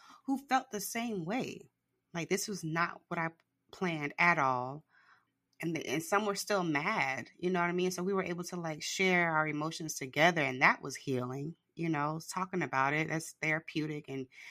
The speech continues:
giving that transparency, you know. Um, but it was hard. Like, I was getting so depressed and, like, stressed out that even my milk supply decreased. Like, so I, so I beat myself up even more because once you're stressed,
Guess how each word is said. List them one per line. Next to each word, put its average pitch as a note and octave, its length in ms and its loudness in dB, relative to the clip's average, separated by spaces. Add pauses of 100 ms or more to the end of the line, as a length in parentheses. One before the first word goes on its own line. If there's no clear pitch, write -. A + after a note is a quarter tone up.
(160)
giving G3 240 0
that D#3+ 180 -4
transparency, E3 1040 0
you D3+ 80 -4
know. C3+ 460 -6
Um, C#3 580 -2 (720)
but A#3+ 100 -2
it E4+ 80 2
was F#4 120 -2
hard. A#3 540 4
Like, E3+ 260 0 (460)
I B3+ 40 -4
was A#3+ 180 -2
getting G#3+ 240 2
so G#3+ 720 2 (800)
depressed F3 720 -2
and, E3 140 -2
like, C3+ 180 -4
stressed - 440 -4
out E3+ 200 4
that - 100 -2
even F3+ 240 -2
my D#3+ 120 -2
milk C#3+ 280 -2
supply D#3 400 2
decreased. C#3+ 520 -4
Like, C3 260 -2 (260)
so - 260 2 (120)
I, F3+ 140 12 (120)
so F#3+ 160 2
I E3 280 8
beat G3+ 160 2
myself F3 380 2
up F3 160 0
even D#3 200 0
more E3 440 2
because E3+ 360 0
once F#3+ 300 0
you're - 100 -4
stressed, E3 600 2